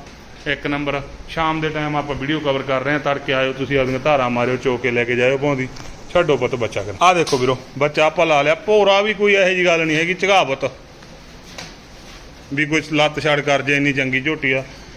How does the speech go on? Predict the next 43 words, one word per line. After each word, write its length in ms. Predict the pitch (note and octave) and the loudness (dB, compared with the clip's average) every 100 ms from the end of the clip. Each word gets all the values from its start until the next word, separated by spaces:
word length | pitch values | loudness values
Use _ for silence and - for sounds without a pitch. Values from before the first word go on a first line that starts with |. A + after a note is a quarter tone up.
| - | -6
ਚਵਾਈ 300 | E3+ E3+ E3+ | 0 2 4
ਵੀ 100 | F3 | 2
ਆਪਾਂ 240 | F3 D#3 D#3+ | 0 0 0
ਤੁਹਾਨੂੰ 180 | D#3+ | 0
ਵਾਹਵਾ, 260 | D3 D#3+ F#3 | 2 4 4
ਅਹ, 340 | F#3 F#3 D#3+ | 2 0 0
ਚੋ 180 | D#3 D#3 | 0 0
ਕੇ, 100 | D3 | 0
ਵਾਹਵਾ 280 | D3+ E3+ G#3 | 2 2 2
ਚੋ, 240 | G3 F3+ E3 | 2 -2 -2
ਚੋ 100 | F3 | -2
ਕੇ 100 | D#3+ | 0
ਦਿਖਾ 180 | D3+ B2+ | 0 0
ਦੀ 80 | A2+ | -2
ਚੰਗਾ 180 | A#2+ C3+ | -2 -2
ਪੁੱਤ, 200 | C3+ A#2+ - - - - - D3 | -4 -8 -16 -20 -20 -18 -8 -2
ਅਗਲੇ 160 | D3 | 0
ਨੂੰ 100 | C#3+ | 0
ਪਤਾ 200 | C3+ C3+ | 0 2
ਲੱਗ 140 | C3 A#2+ | 2 2
ਜਾਂਦਾ। 320 | A#2+ A#2+ A#2+ - - | 0 0 -2 -4 -4
ਕਿਲੋ 200 | D3 C#3+ | 0 2
ਦੋ 100 | C#3 | 2
ਕਿਲੋ 200 | C3 C3+ | 0 0
ਦੁੱਧ 180 | B2+ C3+ | 0 0
ਕੱਢਦੀ 360 | C3 A#2+ C3+ C#3+ - - - - - | 0 0 0 -4 -6 -18 -20 -18 -6
ਸਾਹਮਣੇ। 300 | C3+ D3+ D#3 B2+ - | -2 0 -2 -4 -2
ਮਾਰ 180 | C#3+ C#3 | 0 0
ਪੁੱਤ 180 | C#3 | -2
ਦੁੱਧ 240 | C3 A#2+ A#2 | -2 -4 -4
ਕਰਾ। 160 | A2+ G2 - - - - - - - - - - - - | -8 -12 -18 -20 -20 -20 -20 -20 -20 -20 -20 -20 -12 -4
ਆਹ 100 | C3+ | -2
ਦੇਖੋ 220 | B2 C3+ | -2 -2
ਵੀ 60 | C3 | -2
ਬੱਚਾ 260 | C3+ C3+ | -2 -2
ਚਾਹੁੰਦਾ 280 | C3 C3+ C#3+ | -2 0 0
ਤੁਸੀਂ 140 | C#3 | 0
ਦੇਖ 180 | B2+ A2+ | 0 -2
ਸਕਦੇ 260 | - A#2+ C3+ | 0 -2 -2
ਹੋ। 60 | |
ਪਸਮਾਲਾ 380 | C#3 B2+ B2+ G#2+ | -6 -4 0 0
ਪੁੱਤ 180 | G2 F#2+ | 0 -6
ਕਰਾ। 140 | G2 | -12